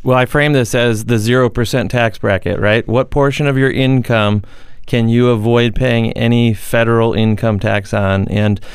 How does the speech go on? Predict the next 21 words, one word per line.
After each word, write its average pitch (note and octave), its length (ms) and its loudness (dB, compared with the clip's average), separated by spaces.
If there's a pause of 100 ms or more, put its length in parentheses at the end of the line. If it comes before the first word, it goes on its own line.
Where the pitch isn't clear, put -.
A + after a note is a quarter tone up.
(140)
you've C3 160 2
always E3+ 300 2
had F3+ 160 0
a D#3 60 2
choice C#3 640 -2
as A#2+ 320 0
to B2+ 280 2
whether C#3 240 2
or C#3+ 60 2
not C3+ 240 0
you're C3 140 0
gonna B2+ 200 0
create B2 580 -2
your B2 260 0
own C3+ 340 2
list C3 280 0
of B2 60 -2
expenses B2+ 640 -2
to C3 100 -2
write B2+ 240 2
off. B2 340 0